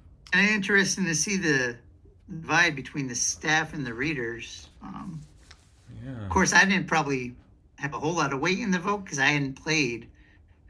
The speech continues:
Speaker 1: Triforce Heroes at the time. In fact, I only picked it up when we started doing these Zelda a podcast last year. So it's a fresh experience for me. So if I had to go back and vote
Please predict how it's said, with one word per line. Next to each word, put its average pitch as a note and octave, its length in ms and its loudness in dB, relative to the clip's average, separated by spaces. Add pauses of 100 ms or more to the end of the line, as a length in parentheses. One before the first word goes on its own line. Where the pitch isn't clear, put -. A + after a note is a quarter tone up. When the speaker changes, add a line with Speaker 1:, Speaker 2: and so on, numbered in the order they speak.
(400)
Speaker 1:
Triforce C#3 340 -4
Heroes B2+ 260 -2
at B2+ 140 -4
the D3 80 -8
time. C#3+ 240 2
In A2+ 80 -6
fact, C3 240 -4
I C3 120 2
only E3 160 0
picked D3+ 260 -2
it C#3 100 2
up F3 280 0 (560)
when C3 80 -8
we C3 60 0
started C#3+ 380 2
doing C#3 180 2
these C3 180 -2
Zelda A#2+ 440 -4 (480)
a - 40 -8
podcast - 580 -4
last - 260 -12
year. D3+ 220 -4 (680)
So - 80 -8 (2250)
it's - 100 -4
a E3 60 2
fresh F3+ 320 4
experience D#3+ 600 2
for D#3+ 200 -4
me. B2+ 240 0
So C#3 200 -4
if C3 80 -2
I F3 40 6
had A3 160 6
to A3+ 40 -4
go G#3 100 0
back G#3+ 220 6
and F#3+ 120 0
vote G3 420 0